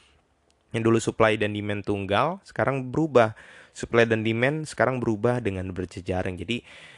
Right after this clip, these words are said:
supply-nya banyak, demand-nya juga bisa banyak. Nggak cuma satu demand-nya. Jadi nggak cuma berebutan untuk cuma satu. Yang dulu lawannya jelas, sekarang lawannya jadi nggak terlihat. Jadi memang ada banyak perubahan-perubahan yang terjadi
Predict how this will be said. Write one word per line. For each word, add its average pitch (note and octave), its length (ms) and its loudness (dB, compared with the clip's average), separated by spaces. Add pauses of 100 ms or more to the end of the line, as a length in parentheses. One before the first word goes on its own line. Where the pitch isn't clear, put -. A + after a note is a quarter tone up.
(140)
supply-nya G2 800 0
banyak, G2 560 -4 (160)
demand-nya G2 420 -2
juga A#2 220 -2
bisa A2+ 160 -2
banyak. C#3+ 260 2
Nggak G#2+ 220 -2
cuma G#2 160 -2
satu B2+ 320 -2
demand-nya. B2 480 -2
Jadi G#2+ 260 -2
nggak F2 380 -2
cuma G2+ 240 -4
berebutan G2 560 -2
untuk G2+ 160 -14
cuma F#2+ 240 -6
satu. G#2 400 -10
Yang F#2+ 240 -6
dulu E3 240 0
lawannya G2+ 320 -2
jelas, G#2 260 -8
sekarang G#2+ 240 -6
lawannya G2+ 300 -4
jadi G2+ 100 -4 (140)
nggak - 160 -12
terlihat. F2 480 -4
Jadi B2 100 -10
memang D3 300 -4
ada C3+ 100 4
banyak A2 300 2
perubahan-perubahan A2 720 0
yang G#2 80 -12
terjadi A2 560 -2